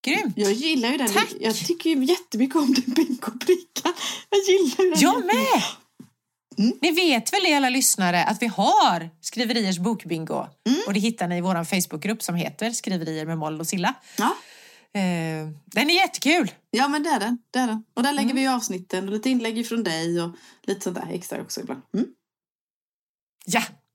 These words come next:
Speaker 1: Jag har också läst.
Speaker 2: Ja! Let us know.
Speaker 1: En så bra bok! Eller ja, annars hade jag inte tipsat om den. Eh, jag har läst Presidentens hatt.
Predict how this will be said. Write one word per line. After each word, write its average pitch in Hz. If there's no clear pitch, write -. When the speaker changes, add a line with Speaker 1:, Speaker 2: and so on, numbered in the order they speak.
Speaker 1:
Jag 202
har 330
också 349
läst. -
Speaker 2:
Ja! 330
Let 269
us 247
know. 214
Speaker 1:
En 233
så 226
bra 151
bok! 196
Eller 226
ja, 175
annars 185
hade 185
jag 220
inte 220
tipsat 214
om 185
den. 147
Eh, 180
jag 302
har 285
läst 285
Presidentens 190
hatt. -